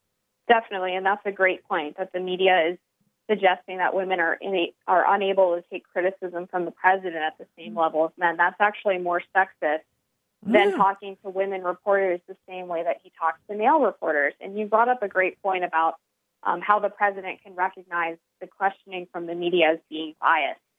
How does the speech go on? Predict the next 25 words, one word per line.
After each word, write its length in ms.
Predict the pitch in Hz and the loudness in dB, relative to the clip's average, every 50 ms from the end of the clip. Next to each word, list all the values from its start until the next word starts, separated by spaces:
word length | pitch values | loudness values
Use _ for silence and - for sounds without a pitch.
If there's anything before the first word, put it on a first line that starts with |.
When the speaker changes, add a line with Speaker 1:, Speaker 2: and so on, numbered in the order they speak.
| _ _ _ _ _ _ | _ _ _ _ _ _
Speaker 1:
Um, 320 | - 180 175 170 170 170 | 0 2 2 4 2 2
after 680 | - - 175 180 196 - - 208 196 196 185 185 185 - _ _ 180 | 0 2 2 0 0 -2 -4 -2 0 0 0 -2 -4 -8 _ _ _
this, 240 | 185 196 185 180 180 - _ _ _ _ _ _ - | -4 -2 -2 -2 -2 -6 _ _ _ _ _ _ -6
this, 180 | 196 190 185 - - | -4 -4 -4 -4 -2
uh, 280 | 190 175 175 175 175 175 - _ | 0 2 4 4 2 2 -2 _
synagogue 420 | 254 277 339 302 214 180 170 170 - - - | -2 0 2 4 4 4 4 2 -2 -6 -10
shooting 320 | 180 170 175 175 180 180 | -8 -6 -6 -6 -6 -6
and 100 | 175 170 | -6 -6
the 60 | 175 | -6
pipe 280 | 170 - - 202 202 - | -8 -4 -2 -2 0 2
bomb 220 | 196 185 180 180 | 2 2 2 0
incident 480 | 175 175 175 _ - 170 175 170 170 - | -2 -6 -8 _ -14 -12 -10 -10 -8 -8
this 100 | 175 175 _ _ - | -10 -12 _ _ 0
past 280 | 190 175 175 - _ - | 0 0 0 -2 _ -4
week, 240 | 196 185 175 170 - _ _ _ _ _ _ _ _ - | -2 -2 -2 -2 -4 _ _ _ _ _ _ _ _ 0
um, 340 | - 185 180 175 175 175 170 | 2 4 4 2 2 -2 -4
the 100 | 165 190 | -6 -6
president 500 | 190 - 233 208 202 208 208 208 185 - | -4 0 0 0 0 0 -2 -4 -4 -2
was 120 | 190 185 180 | -2 -2 -2
immediately 540 | 196 185 180 185 190 202 196 180 - 185 185 | -4 -6 -6 -4 -2 0 0 2 2 2 0
blamed 420 | 185 175 175 175 185 185 185 - - | 2 2 2 2 2 -2 -6 -4 -2
by 120 | 170 175 | -2 -2
cable 300 | 175 - - 190 175 180 180 | -2 -2 -4 -2 -2 -2 0
news 220 | 175 180 180 175 | 0 0 2 2
outlets 360 | 170 170 156 165 170 170 170 | 2 4 4 2 0 -2 -2